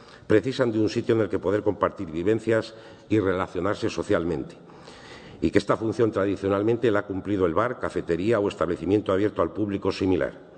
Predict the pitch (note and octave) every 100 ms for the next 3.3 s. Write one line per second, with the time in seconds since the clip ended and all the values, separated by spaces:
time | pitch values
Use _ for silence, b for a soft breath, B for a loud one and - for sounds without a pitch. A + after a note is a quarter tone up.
0 | B B B - G#2+ F#2 A2 B2 F#2+ G2+
1 | - E2+ D#2+ E2 D#2 E2 A#2+ - B B
2 | B E2 E2 E2 E2 D#2 - G2+ F#2 D#2
3 | G#2 A2 A2+